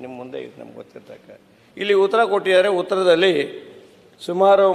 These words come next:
ಮುನ್ನೂ-, ಮೂರು ಸಾವಿರದ ಮುನ್ನೂರ ಐವತ್ತೈದು ಅನುದಾನಿತ ಶಿಕ್ಷಣ ಸಂಸ್ಥೆಗಳಲ್ಲಿ ಖಾಲಿ ಹುದ್ದೆಗಳಿದ್ದಾವೆ. ಬೋಧಕೇ-, ಬೋ-, ಬೋಧಕ ವರ್ಗದಲ್ಲಿ, ಬೋಧಕೇತರ ವರ್ಗದಲ್ಲಿ ಸಾವಿರದ ಆರುನೂರ ಇಪ್ಪತ್ತ್ಮೂರು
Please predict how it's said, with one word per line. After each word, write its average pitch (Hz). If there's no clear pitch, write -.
ಮುನ್ನೂ-, 226
ಮೂರು 226
ಸಾವಿರದ 196
ಮುನ್ನೂರ 190
ಐವತ್ತೈದು 175
ಅನುದಾನಿತ 170
ಶಿಕ್ಷಣ 156
ಸಂಸ್ಥೆಗಳಲ್ಲಿ 135
ಖಾಲಿ 127
ಹುದ್ದೆಗಳಿದ್ದಾವೆ. 104
ಬೋಧಕೇ-, 156
ಬೋ-, 147
ಬೋಧಕ 147
ವರ್ಗದಲ್ಲಿ, 123
ಬೋಧಕೇತರ 233
ವರ್ಗದಲ್ಲಿ 196
ಸಾವಿರದ 185
ಆರುನೂರ 175
ಇಪ್ಪತ್ತ್ಮೂರು 151